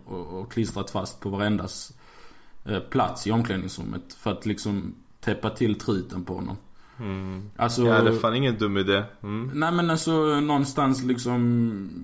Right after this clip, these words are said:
Speaker 1: ja, väldigt vidrigt uttalande, men det är ju bara liksom tacka och ta emot.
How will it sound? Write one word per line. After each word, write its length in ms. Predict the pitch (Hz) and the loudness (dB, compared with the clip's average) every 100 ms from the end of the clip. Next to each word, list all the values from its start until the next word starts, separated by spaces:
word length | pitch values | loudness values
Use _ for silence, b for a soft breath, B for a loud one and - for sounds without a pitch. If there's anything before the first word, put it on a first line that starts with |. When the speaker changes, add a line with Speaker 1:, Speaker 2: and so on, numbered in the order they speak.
| - - 98 | -14 -16 -6
Speaker 1:
ja, 340 | 120 120 120 123 | 0 2 2 0
väldigt 560 | 117 123 131 127 104 - | -2 2 4 4 2 0
vidrigt 680 | 110 147 120 107 - - - | 2 2 2 0 -4 -14 -2
uttalande, 640 | 123 135 - - 92 98 101 | 0 0 -2 -4 -4 -4 -2
men 440 | 110 107 107 95 62 60 | -2 0 -2 -4 -6 -8
det 180 | 65 113 | -6 -2
är 40 | |
ju 120 | 110 | -2
bara 220 | 113 - | -2 -2
liksom 340 | 110 107 110 104 | -2 -2 -4 -6
tacka 360 | - 107 - | -4 -6 -4
och 100 | 104 | -4
ta 160 | - 110 | -4 -2
emot. 500 | 107 107 92 - - | 0 -2 -4 -10 -20